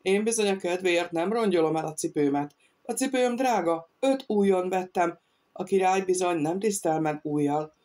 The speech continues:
A király takarékos. Azt mondják, seregében minden kapát és ásót számon tart,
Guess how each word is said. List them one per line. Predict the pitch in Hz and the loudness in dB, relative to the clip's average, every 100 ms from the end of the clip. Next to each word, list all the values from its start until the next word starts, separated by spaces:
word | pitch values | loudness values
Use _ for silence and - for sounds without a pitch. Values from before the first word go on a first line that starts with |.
| _ _ _ _ | _ _ _ _
A | 190 | -12
király | 196 254 240 | -6 -2 0
takarékos. | 233 208 185 170 165 156 156 - _ _ | 0 -2 0 0 0 -2 -6 -10 _ _
Azt | - 247 | -6 -4
mondják, | 220 190 185 190 196 - | 0 0 2 0 -2 -8
seregében | - 254 220 202 208 202 202 | -6 -2 -2 2 2 4 2
minden | 247 269 233 190 | 2 0 0 -4
kapát | - 220 208 190 | -4 -4 -2 -2
és | 190 185 - | 0 -2 0
ásót | 202 208 208 185 185 | -2 -2 0 -2 -2
számon | - 185 175 170 | -4 -4 -2 -4
tart, | 170 180 190 - | -2 -2 -4 -8